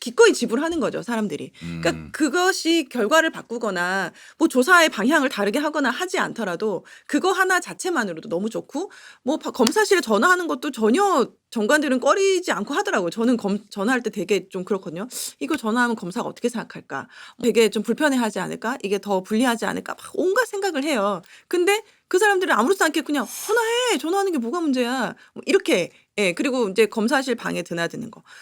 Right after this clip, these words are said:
Speaker 1: 그리고 재판 끝나고도 판사랑 얘기하는 거, 이런 거 자체를 전혀, 어, 자연스럽게 생각하지, 그런 모습들을 의뢰인이 옆에서 보면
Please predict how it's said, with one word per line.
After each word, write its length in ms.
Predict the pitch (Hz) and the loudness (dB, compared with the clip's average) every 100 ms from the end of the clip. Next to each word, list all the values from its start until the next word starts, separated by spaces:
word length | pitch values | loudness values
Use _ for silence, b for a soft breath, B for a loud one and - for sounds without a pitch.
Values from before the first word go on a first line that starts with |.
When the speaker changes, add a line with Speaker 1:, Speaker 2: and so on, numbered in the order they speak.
| B | B
Speaker 1:
그리고 220 | 330 277 | -4 -2
재판 340 | 269 233 302 262 | -2 2 2 2
끝나고도 460 | 339 339 294 233 | 0 0 0 -4
판사랑 440 | 233 320 330 247 190 | -2 -2 0 0 0
얘기하는 420 | 180 262 220 180 | 0 0 0 -2
거, 80 | - | -4
이런 200 | 277 370 | -2 0
거 100 | 339 | 0
자체를 400 | 294 202 - 233 | -4 -6 -4 -2
전혀, 460 | 220 214 247 277 226 - B B B - | -2 0 2 2 0 -4 B B B -4
어, 200 | 190 185 | -2 -2
자연스럽게 520 | - 320 403 392 269 | -2 0 0 -2 -4
생각하지, 640 | 269 262 247 185 240 220 - B B - | -4 -4 -4 -4 0 -2 -2 B B -4
그런 280 | 339 370 349 | 0 2 4
모습들을 600 | 226 359 370 277 339 415 | 4 2 -2 -2 0 0
의뢰인이 320 | 226 240 247 | 2 2 4
옆에서 320 | 226 151 247 233 | 2 0 -4 -6
보면 460 | - 170 220 180 | -8 -4 -4 -4